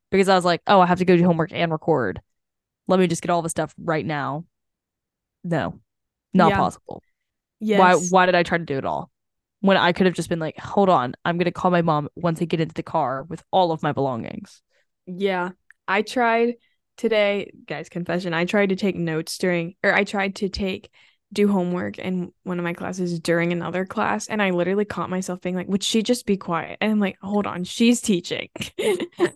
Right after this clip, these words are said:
Speaker 1: Yeah,
Speaker 2: me
Speaker 1: like,
Speaker 2: pay attention. <laughs>
Speaker 1: like, why do I have the audacity to, like, put in AirPods while my professor is speaking? I'm like, "Oh, no, I can listen to music and listen to them at the same time." No, you can't.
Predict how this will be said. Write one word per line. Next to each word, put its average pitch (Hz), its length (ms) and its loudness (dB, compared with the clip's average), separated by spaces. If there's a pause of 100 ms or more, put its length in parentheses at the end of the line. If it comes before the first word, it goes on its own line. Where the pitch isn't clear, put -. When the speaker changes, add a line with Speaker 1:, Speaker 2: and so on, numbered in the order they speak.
Speaker 1:
Yeah, 226 260 8
Speaker 2:
me 226 120 8
Speaker 1:
like, 226 140 8
Speaker 2:
pay 226 140 6
attention. 208 460 -4 (100)
<laughs> - 100 -2
Speaker 1:
like, 214 180 6
why 190 220 8
do 220 100 8
I 240 60 8
have 240 180 6
the 220 100 6
audacity 185 520 2
to, - 100 -6
like, 185 260 -4
put 185 160 -2
in 180 120 2
AirPods 156 580 -6
while 170 160 -2
my 170 120 -4
professor 170 420 0
is 208 200 2
speaking? 180 680 -6 (240)
I'm 214 120 0
like, 196 280 4
"Oh, 240 140 6
no, 214 100 6
I 196 120 6
can 202 120 -4
listen 190 200 0
to 190 40 -2
music 180 320 -6
and 160 200 -6
listen 147 220 -8
to - 40 -4
them 120 160 -6
at 98 80 -6
the - 60 -16
same 156 140 -6
time." - 180 -2
No, 202 300 8
you 339 220 8
can't. 185 440 2